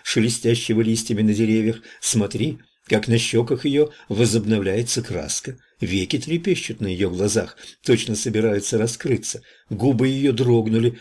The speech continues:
как будто она хочет что-то сказать. Она спит, я вам говорю. Вот, посмотрите,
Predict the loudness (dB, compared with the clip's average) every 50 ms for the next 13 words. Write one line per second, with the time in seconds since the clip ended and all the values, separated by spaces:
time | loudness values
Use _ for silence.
0 | -14 _ 0 2 2 2 0 -2 -2 0 0 2 2 2 0 2 2 0 2 2
1 | 0 -4 -4 -8 -18 _ -8 -8 -2 0 0 0 0 0 -4 -4 -2 -2 -2 0
2 | 0 -2 -2 -2 -4 -8 -16 _ _ _ _ _ _ _ _ 0 2 4 4 2
3 | 0 -4 -2 -2 -2 -2 -2 -8 -18 _ _ _ _ -4 2 2 4 4 2 0
4 | 2 2 4 4 4 2 2 -2 -6 _ _ -4 -2 -2 -2 -2 -4 -12 _ _
5 | _ _ 0 0 0 2 0 0 0 0 0 -2 -4 -4 -4 -8 -10 -12